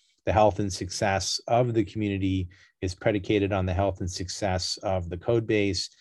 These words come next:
and the Drupal Association. So, um, all the links we, uh, mentioned today, uh, the security team link, the P S A link, we'll put all of that in the, uh, show notes so you can easily access that. Uh, please remember to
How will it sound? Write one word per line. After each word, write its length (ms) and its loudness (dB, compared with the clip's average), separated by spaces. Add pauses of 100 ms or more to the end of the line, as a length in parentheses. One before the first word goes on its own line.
(220)
and 240 0
the 60 0
Drupal 380 -2
Association. 1040 -4 (220)
So, 280 -6 (1040)
um, 280 -2 (760)
all 140 10
the 60 8
links 360 6
we, 380 8
uh, 180 6
mentioned 400 2
today, 600 4
uh, 380 2
the 100 -6
security 560 2
team 340 0
link, 460 2
the 140 2
P 200 2
S 160 -2
A 140 2
link, 300 0
we'll 80 -2
put 120 2
all 160 10
of 80 4
that 400 0
in 260 0
the, 320 2
uh, 140 4
show 240 2
notes 480 4
so 160 -6
you 80 -2
can 120 -2
easily 360 2
access 560 -4
that. 380 -2 (420)
Uh, 200 2
please 300 6
remember 260 4
to 140 2